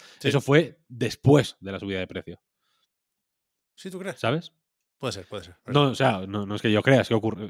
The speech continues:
Speaker 2: la subida de precio fue en, no sé, en, en agosto, una cosa
Speaker 1: Sí,
Speaker 2: así.
Speaker 1: sí, pero pa-, pasaría dos años seguidos, quiero decir. Yo, yo creo que estaba recordando cuando sucedió esto,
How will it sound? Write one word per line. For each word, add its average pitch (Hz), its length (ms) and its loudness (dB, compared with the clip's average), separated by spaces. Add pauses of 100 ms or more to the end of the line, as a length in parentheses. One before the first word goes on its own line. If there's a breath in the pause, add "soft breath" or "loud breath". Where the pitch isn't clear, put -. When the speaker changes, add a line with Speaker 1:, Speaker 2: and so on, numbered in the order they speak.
Speaker 2:
la 107 180 -6
subida 107 240 -2
de 113 80 0
precio 110 280 -6
fue 110 240 0
en, 107 680 -10
no 104 80 -8
sé, 110 120 -6
en, 90 340 -10
en 90 200 -8
agosto, 104 380 2
una 104 160 -6
cosa 110 140 -4
Speaker 1:
Sí, 110 60 -2
Speaker 2:
así. 120 100 -4
Speaker 1:
sí, 104 200 -4
pero 107 180 -8 (540 soft breath)
pa-, 127 160 -6 (280)
pasaría 143 360 2
dos 165 160 4
años 143 180 2
seguidos, 113 360 -2
quiero 98 180 -6
decir. 95 180 -10
Yo, 107 300 -2
yo 107 160 -10
creo 117 200 -6
que 113 120 -4
estaba 117 300 -6
recordando 113 540 -8
cuando 101 280 -12
sucedió 110 400 -4
esto, 113 340 -2